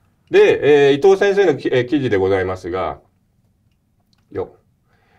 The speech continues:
日本の未来を考える。伊藤元重、えー、財政拡大路線への転換。そのものズバリやんみたいな。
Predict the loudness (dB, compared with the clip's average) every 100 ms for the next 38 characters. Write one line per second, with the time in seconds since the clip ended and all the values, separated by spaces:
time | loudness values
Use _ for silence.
0 | _ -4 -2 2 2 4 4 4 0 -2
1 | -4 -4 -4 -10 _ _ -14 -2 0 2
2 | -2 -4 -4 -4 -4 -2 -2 2 2 2
3 | -2 0 0 0 -2 -4 -6 -6 -6 -8
4 | -6 -2 0 2 2 2 2 -2 -6 -8
5 | -12 -14 -16